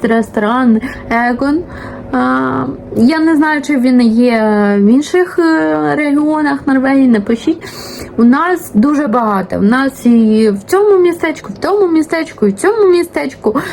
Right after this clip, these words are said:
е, ці ресторани. І багато от таких от сітей, да? Ось. Тому отак буває.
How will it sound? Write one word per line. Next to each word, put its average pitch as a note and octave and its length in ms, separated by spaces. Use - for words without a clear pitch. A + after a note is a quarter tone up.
е, A#3+ 60
ці C#4+ 160
ресторани. A#3 560
І G#3 60
багато C4+ 720
от A3+ 180
таких C4+ 380
от B3 180
сітей, A#3 680
да? G#3+ 200
Ось. G3+ 300
Тому B3+ 260
отак C4 320
буває. G3+ 500